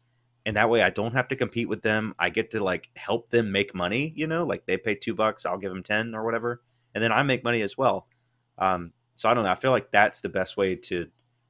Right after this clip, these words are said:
get around that if you can find out where they're selling the stuff. If they're shipping it overseas, whatever, then obviously that's a different s-, scenario. But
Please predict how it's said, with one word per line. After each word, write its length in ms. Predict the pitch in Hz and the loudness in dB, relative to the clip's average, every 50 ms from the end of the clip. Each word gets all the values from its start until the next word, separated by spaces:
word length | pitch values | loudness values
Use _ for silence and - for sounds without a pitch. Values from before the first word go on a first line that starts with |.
| _ _ _ | _ _ _
get 120 | - 117 101 | 0 2 2
around 340 | 87 85 92 107 113 110 95 | 4 4 4 4 4 2 2
that 260 | 92 92 92 87 - - | 2 2 0 0 0 4
if 240 | 123 135 127 131 - | 4 4 4 4 2
you 80 | 117 | -4
can 160 | 113 - 104 95 | -2 -2 -2 0
find 260 | - 107 104 101 98 | 2 2 2 2 2
out 120 | 95 85 | 0 0
where 100 | 95 98 | 0 0
they're 140 | 85 87 82 | 0 -2 -4
selling 300 | - - 85 85 85 80 | -2 -2 -2 -2 -4 -6
the 80 | - - | -8 -8
stuff. 300 | - - 87 85 82 - | -4 -2 -2 -2 -4 -6
If 60 | - | -2
they're 140 | 107 101 95 | -2 -2 -2
shipping 260 | - 120 107 117 104 | -2 -4 -4 -2 0
it 60 | 101 | 2
overseas, 500 | 98 98 90 87 - - 104 95 90 - | 0 0 0 0 -4 -4 -4 -4 -4 -4
whatever, 240 | - 85 85 85 85 82 | -6 -8 -8 -6 -8 -8
then 180 | 87 82 85 - - | -10 -10 -12 -12 -8
obviously 340 | - 87 85 82 - - 87 | -6 -6 -6 -6 -6 -4 -4
that's 160 | 82 82 - | -4 -4 -6
a 40 | 95 | -10
different 240 | - - 95 - _ _ _ - | -12 -14 -14 -14 _ _ _ -20
s-, 240 | - - - 87 - | -16 -14 -12 -12 -10
scenario. 520 | - - 107 92 92 98 92 87 85 82 | -8 -6 -4 -2 0 0 0 0 -2 -2
But 220 | - 85 76 - | -4 -6 -6 -6